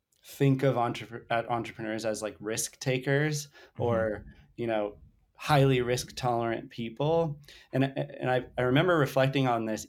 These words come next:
Speaker 1: even back in twenty thirteen when I was leaving my job, my first time I'm leaving a full-time job to go start a company.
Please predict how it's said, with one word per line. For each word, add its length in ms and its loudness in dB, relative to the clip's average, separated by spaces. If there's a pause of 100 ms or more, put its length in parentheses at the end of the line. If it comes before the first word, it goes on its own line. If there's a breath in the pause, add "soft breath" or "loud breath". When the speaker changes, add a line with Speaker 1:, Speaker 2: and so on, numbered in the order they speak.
(100)
Speaker 1:
even 340 2
back 300 0
in 320 -4
twenty 260 -6
thirteen 540 -6
when 80 -12
I 60 -10
was 140 -10
leaving 440 -4
my 160 -2
job, 500 -2
my 80 -16 (320)
first 240 0
time 160 0
I'm 220 -4
leaving 320 0
a 60 -4
full-time 440 -2
job 320 0
to 80 -18
go 140 -4
start 280 -4
a 40 -8
company. 560 -8